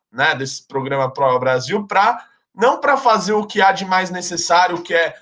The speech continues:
tecnicamente viável, o que é urgente, o que é prioridade. Usa-se pra fazer aquilo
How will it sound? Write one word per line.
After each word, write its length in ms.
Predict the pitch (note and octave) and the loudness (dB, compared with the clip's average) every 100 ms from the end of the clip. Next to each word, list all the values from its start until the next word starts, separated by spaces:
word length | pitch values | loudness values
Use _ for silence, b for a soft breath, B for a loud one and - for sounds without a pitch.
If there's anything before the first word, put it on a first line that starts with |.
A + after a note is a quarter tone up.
| B _ | B _
tecnicamente 840 | - F#3 G#3 F#3 - F3 F3+ F3 | -6 -4 -6 -10 -8 -8 -10 -12
viável, 560 | D#3 D3 D#3+ F3+ E3+ E3 | -12 -2 2 2 0 -4
o 100 | D#3+ | -8
que 180 | - E3+ | -6 0
é 80 | F3 | 2
urgente, 560 | D#3+ B2+ E3+ G#3 - | 0 -6 -8 -8 -10
o 80 | G#3 | -12
que 120 | G#3 | -4
é 100 | G3 | -4
prioridade. 880 | G3 G3 F#3+ F3+ D#3 C#3 A2 A2 G#2 _ _ _ _ - | -4 -4 -4 -2 2 2 2 -4 -16 _ _ _ _ -6
Usa-se 540 | B3+ G#3+ A3+ C#4 C#4 | -2 0 -2 -2 -6
pra 220 | C4 B3 A#3 | -4 0 2
fazer 600 | A#3 G#3+ C#3+ A#3 G#3 B B | 2 2 0 -4 -4 B B
aquilo 680 | - B3+ B3 G3 E3+ F3 G#3+ | -2 -2 -2 -6 -4 -4 -8